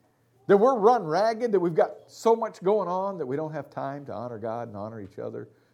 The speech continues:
love each other the way we should? Would he say that we're scattered in so many ways, running here to and fro, trying to do so many things that we can't seem to do, as if there's no leadership within our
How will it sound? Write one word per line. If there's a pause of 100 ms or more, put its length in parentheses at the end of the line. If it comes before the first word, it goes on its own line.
(140)
love
each
other
the
way
we
should? (540)
Would
he
say
that
we're
scattered
in
so
many
ways, (260)
running
here
to
and
fro,
trying
to
do
so
many
things
that
we
can't
seem
to
do, (240)
as
if
there's
no
leadership
within
our